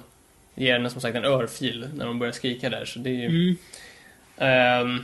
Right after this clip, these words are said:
Speaker 1: jo, men det, som du sa, d-, man förstår mer och mer att, eh, det verkar som att hennes föräldrar, eh, begick,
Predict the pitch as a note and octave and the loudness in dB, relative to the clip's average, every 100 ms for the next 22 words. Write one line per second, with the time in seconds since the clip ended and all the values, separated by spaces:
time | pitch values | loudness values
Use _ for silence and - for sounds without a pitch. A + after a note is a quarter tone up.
0 | - - - G#3+ D#3+ D#3 D#3 C#3+ D#3+ D#3 | -10 -16 4 8 8 6 4 2 0 6
1 | D3+ B2 A#2 A2 - G2+ D2 C#2 - C#2+ | 6 6 4 -6 -10 -10 -10 -12 -12 -12
2 | C#2+ C#2+ - - D#3 E3+ E3+ D#3+ E3+ E3 | -14 -14 -10 4 4 6 4 6 6 6
3 | F3 D#3 C3+ C3+ - C#3 C3+ C3 C3+ C#3 | 6 8 6 4 0 4 4 4 4 4
4 | C#3 C#3 C#3+ C3 C#3+ C3 B2+ D3+ D#3 D3 | 2 2 2 2 2 0 2 6 8 8
5 | C3+ B2+ C3 - - - _ - B2 A2+ | 8 6 4 -6 -20 -20 _ 0 2 4
6 | A#2 A#2+ - C#2 - C#3 C3+ C3+ | 2 0 -10 -12 -8 -2 2 2